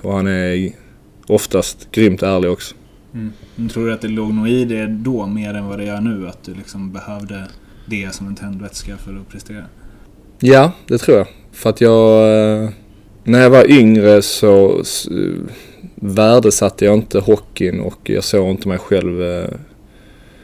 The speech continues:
Speaker 1: eh, tjäna pengar på det eller spela på en sån här nivå. Eh, och då var, eh, kanske något sånt nödvändigt för att jag skulle göra just det och kanske, eh, se min potential själv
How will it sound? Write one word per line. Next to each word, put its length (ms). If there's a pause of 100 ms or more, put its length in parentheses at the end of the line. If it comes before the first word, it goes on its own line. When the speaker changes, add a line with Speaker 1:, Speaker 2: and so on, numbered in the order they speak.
(360)
Speaker 1:
eh, 420 (340)
tjäna 320
pengar 400
på 280
det 120
eller 160
spela 380
på 140
en 80
sån 160
här 120
nivå. 400 (200)
Eh, 180
och 200
då 100
var, 220 (1120)
eh, 340
kanske 340
något 160
sånt 220
nödvändigt 540
för 120
att 100
jag 120
skulle 280
göra 280
just 200
det 240
och 200 (400)
kanske, 460
eh, 60 (540)
se 460
min 180
potential 600
själv 300